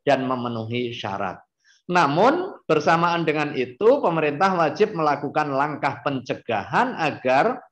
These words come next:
wabah penyakit mulut dan kuku dapat dikendalikan dan tidak meluas penularannya. Yang kesembilan, pemerintah wajib memberikan pendampingan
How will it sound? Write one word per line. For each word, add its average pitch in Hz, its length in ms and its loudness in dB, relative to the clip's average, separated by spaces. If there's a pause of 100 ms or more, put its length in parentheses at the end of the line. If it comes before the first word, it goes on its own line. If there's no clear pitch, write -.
(140)
wabah 135 560 2
penyakit 139 400 -4
mulut 240 400 2
dan 151 160 2
kuku 175 480 0
dapat 143 400 -2
dikendalikan 127 960 -2 (160)
dan 139 320 0
tidak 123 400 -2
meluas 117 720 0 (160)
penularannya. 107 880 -4 (920)
Yang 233 380 2
kesembilan, 165 800 0
pemerintah 175 560 0
wajib 185 480 0
memberikan 156 640 -2
pendampingan 139 1200 -2